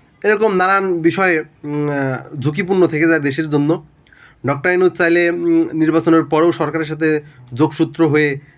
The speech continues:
তিনি যদি চান, আহ, তাকে কেউ আটকাতে পারেন না।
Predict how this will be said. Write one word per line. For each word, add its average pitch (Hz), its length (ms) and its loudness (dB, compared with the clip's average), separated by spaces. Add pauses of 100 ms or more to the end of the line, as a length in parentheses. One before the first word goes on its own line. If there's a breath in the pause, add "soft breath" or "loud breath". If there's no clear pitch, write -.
(180)
তিনি 165 180 4
যদি 196 240 2
চান, 156 320 -2
আহ, 143 640 -4
তাকে 165 420 0
কেউ 170 340 4 (480)
আটকাতে 151 360 -4
পারেন 113 240 -2
না। 101 260 -12